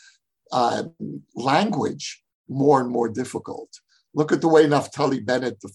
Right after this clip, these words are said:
first religious Zionist prime minister, is being treated by his community as a traitor. And, uh, I read the religious Zionist press. I see what's being written there. And it's, it's the hatred, the, the, the contempt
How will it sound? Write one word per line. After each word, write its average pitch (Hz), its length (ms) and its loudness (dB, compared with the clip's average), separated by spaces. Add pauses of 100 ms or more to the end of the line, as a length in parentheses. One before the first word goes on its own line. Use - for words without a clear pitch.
first 143 460 -2 (400)
religious 127 440 -2
Zionist 120 600 -2
prime 120 220 -4
minister, 127 420 -4
is - 140 -10
being 147 260 -4
treated 190 400 -6 (100)
by 160 140 2
his 160 140 -4
community 165 500 -6
as 120 120 -8
a 143 60 -10
traitor. 185 500 2 (760)
And, 143 300 2
uh, 147 160 6
I 170 120 4
read 214 200 2
the 214 80 2
religious 185 380 0
Zionist 156 480 -2
press. 143 420 -4
I 156 80 0
see 175 240 -6
what's 147 240 -4
being 127 420 -8
written 131 300 -4
there. - 300 -4 (840)
And 156 120 4
it's, - 320 -2
it's - 400 -4
the 151 160 0
hatred, 117 600 -6 (160)
the, 123 320 -6
the, 117 200 -6
the 110 140 -6
contempt - 680 -8